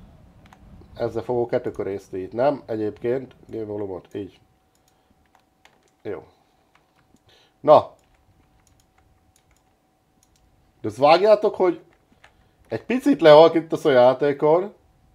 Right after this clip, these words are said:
És már nem volt hangja? Szó szerint nulla hangja lett? Nyolcvan százalékra lehúztad, nulla hang volt.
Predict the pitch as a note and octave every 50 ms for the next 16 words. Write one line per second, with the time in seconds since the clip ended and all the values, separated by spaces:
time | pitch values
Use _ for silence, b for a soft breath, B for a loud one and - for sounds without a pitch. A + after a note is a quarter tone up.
0 | _ _ _ _ _ _ _ _ _ _ _ _ _ _ _ _ _ _ _ _
1 | _ _ _ _ _ _ _ _ _ _ _ _ _ _ _ _ _ _ _ _
2 | _ _ _ _ _ _ _ _ _ _ _ _ _ _ _ _ _ _ _ _
3 | _ _ _ _ _ _ _ _ _ _ _ _ _ _ _ _ _ _ _ -
4 | - - - - - _ _ _ _ - - D#3 D3+ D#3+ E3+ E3+ D#3+ D#3+ D#3+ D#3
5 | - A#2+ A#2+ C3 C#3 D3+ D#3+ C#3 G2+ F2+ - - C#3 C#3+ C3+ C#3 D3+ D3 D3+ D3+
6 | D#3 D3 C#3 C3 B2 A#2 C3 C#3+ C#3+ D#3 D#3+ C3+ F#2+ F2 E2+ - - b b b
7 | b b b b C#3 E3 G3 F#3+ F#3+ - D3+ C#3+ - D#3+ D#3 D3 C#3+ C3 A#2+ -
8 | B2+ B2+ B2+ C3 D3+ D#3 D#3 - D3 C#3+ D3 C#3 A2+ G2+ F#2 F#2 F#2+ F#2+ F2+ F2
9 | F2 E2+ E2+ E2+ -